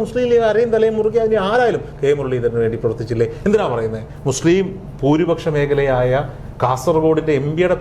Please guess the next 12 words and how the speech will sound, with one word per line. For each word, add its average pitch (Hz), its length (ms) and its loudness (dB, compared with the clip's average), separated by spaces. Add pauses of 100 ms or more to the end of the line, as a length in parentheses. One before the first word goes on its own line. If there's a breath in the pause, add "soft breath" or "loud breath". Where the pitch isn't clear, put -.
പേര് 175 240 2 (160)
നിലവിൽ 160 240 2 (160)
ഈ 135 100 2
റിസൾട്ട് 185 340 0
വരുന്നിടം 185 380 0
വരെയും 170 240 -2 (140)
എന്താണ്, 165 240 0 (100)
രാജ്മോഹൻ 196 580 2
ഉണ്ണിത്താൻ 208 360 0
ഷാഫി 208 180 -4
പറമ്പിൽ 165 280 -2
വരുന്നു. 120 180 -2